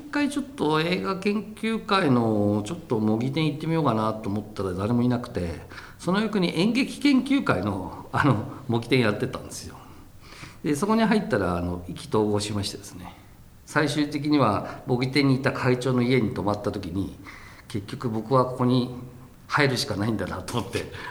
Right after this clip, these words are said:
諦めました。<laughs> 当時あんまり演劇っていうのはあんまりす-、なんか嫌じゃないですかね。なんか屋上かなんかで、「アメンボ青いな、青いよ」って、「なんか気持ち悪いやつらばっかり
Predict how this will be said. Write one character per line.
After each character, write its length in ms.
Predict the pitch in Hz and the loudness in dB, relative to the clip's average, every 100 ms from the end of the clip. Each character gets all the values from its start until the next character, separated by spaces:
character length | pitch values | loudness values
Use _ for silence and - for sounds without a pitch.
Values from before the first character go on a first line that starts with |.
| - | -4
諦 280 | 127 135 104 | 0 2 2
め 80 | 101 | 0
ま 140 | 92 - | -2 -4
し 80 | |
た。 80 | - - - - - 208 147 - - | -6 -8 -6 0 6 8 6 0 -6
<laughs> 840 | - - - - - - 147 151 - | -10 -12 -10 -10 -10 -10 -6 -6 4
当 120 | 285 | 6
時 120 | 214 | 8
あ 80 | 139 | 8
ん 60 | 202 | 8
ま 80 | 196 | 8
り 60 | |
演 200 | 180 220 | 8 8
劇 220 | 240 220 294 | 6 4 2
っ 20 | |
て 140 | - 175 | 4 6
い 440 | 175 180 175 170 | 8 8 6 6
う 60 | 156 | 6
の 80 | 113 | 8
は 120 | 95 | 6
あ 40 | |
ん 60 | 113 | 4
ま 80 | 110 | 2
り 40 | |
す-、 140 | - - - - - - - - - | 0 -8 -14 -14 -12 -10 -12 -14 -10
な 160 | - 175 | 2 2
ん 20 | |
か 280 | - 92 - - - - - | 2 -4 -8 -14 -18 -20 -4
嫌 140 | 180 | 0
じ 80 | 277 | 2
ゃ 40 | 254 | 2
な 60 | |
い 20 | |
で 40 | 101 | 0
す 60 | |
か 60 | 98 | 2
ね。 140 | 131 | 4
な 100 | 113 | 4
ん 40 | 110 | 2
か 100 | 98 | 0
屋 180 | 107 110 | 0 2
上 160 | 117 | 2
か 100 | 117 | 4
な 100 | 113 | 2
ん 60 | 98 | 2
か 120 | 87 | -2
で、 260 | 85 80 - - | -4 -8 -12 -10
「ア 80 | - | -2
メ 140 | 110 107 | 0 2
ン 100 | 104 | 4
ボ 100 | 104 | 4
青 240 | 104 107 | 4 4
い 60 | 107 | 2
な、 140 | 85 | 0
青 140 | 95 104 | 2 2
い 120 | 101 | 2
よ」 140 | 87 90 | -2 -4
っ 20 | |
て、 140 | 87 | -6
「な 100 | - | -4
ん 60 | - | -4
か 80 | - | -4
気 140 | - | -6
持 80 | 110 | -2
ち 60 | 190 | 0
悪 60 | 285 | 0
い 40 | |
や 100 | 302 | 0
つ 80 | 104 | -2
ら 80 | 87 | -4
ば 60 | |
っ 40 | - | -2
か 100 | |
り 80 | 151 | -2